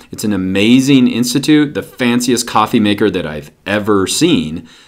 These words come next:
But that's not where they're putting all of their money. They're putting all of their money into scientists like Randy Schekman. Randy Schekman did amazing work on transport in cells, figuring out how vesicles are formed. He studied baker's yeast.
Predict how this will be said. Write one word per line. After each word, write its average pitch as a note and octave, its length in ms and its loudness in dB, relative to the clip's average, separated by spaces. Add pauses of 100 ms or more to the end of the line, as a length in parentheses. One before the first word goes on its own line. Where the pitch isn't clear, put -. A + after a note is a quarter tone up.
But B2+ 120 -8
that's F#3 200 0
not A3+ 140 0
where E3 100 4
they're C#3 120 4
putting C3 360 2
all G#2 200 2
of F#2+ 80 0
their F2+ 160 -2
money. F2+ 400 -2
They're F#2+ 120 -6
putting F3 300 -4
all D#3+ 200 4
of D#3+ 80 0
their D#3+ 120 2
money E2 420 0
into G2+ 320 0
scientists C3 680 0
like E2+ 180 -4
Randy F2+ 360 -2
Schekman. C#3 500 -6 (420)
Randy D3+ 180 -2
Schekman A#2 480 -2
did F2+ 240 -4
amazing C3 540 2
work D2+ 380 -4 (100)
on F#2 300 -4
transport D3+ 520 2
in F2 140 -4
cells, - 420 -8
figuring C#3+ 300 2
out G#2 140 -2
how G#2 120 -2
vesicles G#2 640 0
are E2 120 -4
formed. E2+ 480 -6
He E2 80 -6
studied F#2 440 -4
baker's G#2 400 2
yeast. D#2 300 -10